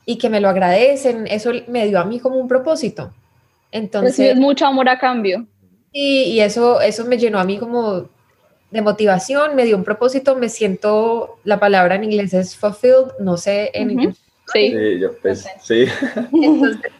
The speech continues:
Speaker 1: eh, fulfilled, eso, eso es por ellos, que yo, que yo tengo ese sentimiento. Entonces, me parece que son, pues, lo son todo. Em,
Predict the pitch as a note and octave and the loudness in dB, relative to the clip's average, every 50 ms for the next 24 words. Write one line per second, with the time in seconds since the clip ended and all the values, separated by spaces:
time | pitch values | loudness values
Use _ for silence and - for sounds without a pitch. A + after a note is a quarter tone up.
0 | - _ _ - - B3+ - C4 B3 - - A#3+ A#3 A#3 A#3 C4 - - - - | -20 _ _ -2 -2 0 0 -2 -4 -2 0 0 0 2 0 0 -2 0 0 2
1 | - - A#3 A3+ A#3 B3+ B3 - - G#3+ G#3 G#3+ A#3+ B3+ - C#4+ C#4+ F4 G4 F4+ | 2 2 2 2 2 2 2 2 2 0 0 0 -2 -2 0 0 0 2 0 -2
2 | - - - F#3+ F3+ - G#3+ G#3 F#3 G3 F3+ - - - - G#3+ F#3+ F#3+ F#3+ F3+ | -2 -2 -2 -2 -2 0 -2 -2 0 0 -2 -2 -4 -8 -6 -4 -2 0 0 0
3 | G3 G3 G3+ G#3+ A3 A#3+ A#3 A3 A3 G#3 - G#3+ B3 B3+ A#3+ A3 F#3+ - - - | 0 -2 -2 -2 -4 -4 -4 -6 -8 -8 -6 -4 -4 -4 -2 -4 -6 -10 -12 -20
4 | - G3 G3 - G3 F#3+ F#3+ F#3 - G3+ G3 G3 G3 G3+ G#3 G#3 - - _ _ | -20 -20 -14 -10 -8 -8 -8 -6 -2 0 2 2 2 2 -2 -6 -8 -14 _ _
5 | _ _ _ _ _ _ _ - A#3 G#3 A#3 G#3+ G3 F3+ - G#3 - B3+ B3+ - | _ _ _ _ _ _ _ -6 -4 0 2 2 2 2 0 0 -2 -2 -2 0
6 | G#3 F#3+ F3+ F3+ G3+ G#3 G#3 - - - - _ _ _ _ _ _ _ _ _ | -2 -4 -2 -2 -2 -4 -4 -4 -8 -18 -20 _ _ _ _ _ _ _ _ _
7 | - F#3+ A3 G#3+ F#3 G3 F#3+ F#3 F#3+ - - A#3+ A#3 G#3+ G#3+ C4 - - - _ | -6 -4 -2 0 0 0 -2 -2 -2 0 0 0 2 0 0 -2 -2 -6 -10 _
8 | _ _ _ _ _ _ _ _ _ _ _ _ _ - G#3+ G#3 G3+ G3+ G3 F#3 | _ _ _ _ _ _ _ _ _ _ _ _ _ -4 -2 0 0 0 0 0
9 | F#3 F#3 F#3 F3+ F3+ F3 E3+ E3+ G3 | -2 -4 -4 -4 -4 -4 -6 -8 -10